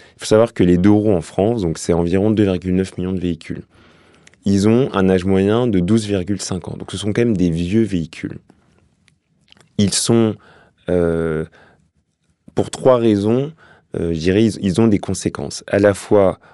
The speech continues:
en termes de sécurité routière. Les deux roues, c'est presque un quart, euh, des tués sur la route,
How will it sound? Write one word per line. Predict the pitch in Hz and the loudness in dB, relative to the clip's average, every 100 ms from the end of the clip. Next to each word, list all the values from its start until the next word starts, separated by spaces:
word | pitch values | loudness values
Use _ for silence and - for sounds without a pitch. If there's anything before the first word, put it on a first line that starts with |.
| _ | _
en | 92 85 | -4 2
termes | 98 90 - - | 2 2 -2 -4
de | 87 | -4
sécurité | - 80 - 87 80 80 - | -4 -10 -6 -6 -4 -4 -4
routière. | 82 85 - 104 120 147 - _ | -4 -4 2 2 2 -2 -12 _
Les | - 90 | 0 2
deux | 95 | 4
roues, | 92 98 | 2 0
c'est | 98 87 | -2 -8
presque | - 90 82 - - | -4 -4 -4 -10 -6
un | 95 | -4
quart, | 92 98 90 85 - _ _ - | -2 0 0 -2 -12 _ _ -6
euh, | 82 | -2
des | 82 82 | 0 0
tués | - - 95 82 - | -4 -2 0 -2 -8
sur | - 85 87 | -6 0 2
la | |
route, | 78 104 139 - | 2 0 -2 -6